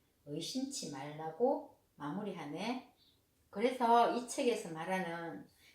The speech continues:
절대로 어렵지 않은 부자 되기 정리가 되니? 생각이나 상상은 그 자체가 물리적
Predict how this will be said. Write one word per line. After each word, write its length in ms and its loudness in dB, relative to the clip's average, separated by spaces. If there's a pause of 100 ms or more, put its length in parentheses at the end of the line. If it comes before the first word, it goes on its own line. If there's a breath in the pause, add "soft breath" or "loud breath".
(100)
절대로 640 2
어렵지 420 0
않은 300 -4
부자 400 -6
되기 340 -14 (220)
정리가 500 -4
되니? 480 -4 (1300)
생각이나 720 0
상상은 960 -6
그 220 -8
자체가 720 -2
물리적 580 0